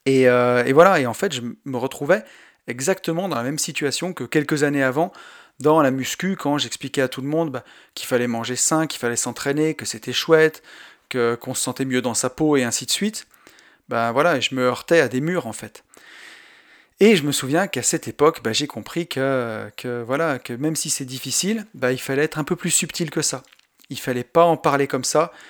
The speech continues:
il fallait pas débattre, il fallait pas, euh, aller, euh, au front comme ça, que, bah, peut-être qu'en étant plus discret, qu'en disant rien, et qu'en montrant les résultats, ça marchait peut-être mieux.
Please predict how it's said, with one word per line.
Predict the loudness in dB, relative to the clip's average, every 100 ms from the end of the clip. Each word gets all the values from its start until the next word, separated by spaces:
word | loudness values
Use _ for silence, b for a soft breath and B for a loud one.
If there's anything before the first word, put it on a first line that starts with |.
| B -14
il | -6
fallait | 0 0 0
pas | 6 6
débattre, | 6 2 2 0 -2
il | -14
fallait | -12 -12
pas, | -4 0 2 2 0
euh, | -4 -8 b b -2
aller, | 0 4 4 4
euh, | 2 0
au | -4
front | -4 -8 -2 -2 -2 -8 _
comme | -10 -6
ça, | 0 0 0 B B B B _
que, | 6 8 8
bah, | 4 -2 -4 _ -4
peut-être | -2 0 -2
qu'en | -2 -6
étant | -4 -6
plus | -6 -10
discret, | -8 -6 -4 -4 -6 -8
qu'en | -14
disant | -12 -8 -2 0
rien, | 0 -4 -6 b b b b b -8
et | -4
qu'en | -2
montrant | 0 0 0 0 2
les | 4
résultats, | 2 0 -4 2 2 2 _
ça | -4 0
marchait | 0 0 -4
peut-être | -4 -6 -4
mieux. | -8